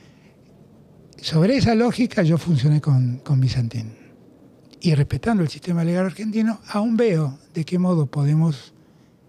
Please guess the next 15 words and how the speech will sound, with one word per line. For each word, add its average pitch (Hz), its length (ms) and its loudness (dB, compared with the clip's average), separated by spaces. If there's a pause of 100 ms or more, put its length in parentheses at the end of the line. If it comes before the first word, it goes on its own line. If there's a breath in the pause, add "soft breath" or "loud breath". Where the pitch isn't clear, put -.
(460)
quedarnos 160 640 0
incidiendo 151 640 0
en 147 100 2
Vicentín, 185 580 -4 (360 loud breath)
ahora 165 260 0
por 143 180 0
vía 151 160 4
del 151 140 2
crackdown, 170 600 0 (260)
no 160 160 0
por 139 160 0
vía 139 160 4
de 131 80 0
la 131 60 0
expropiación. 123 640 -8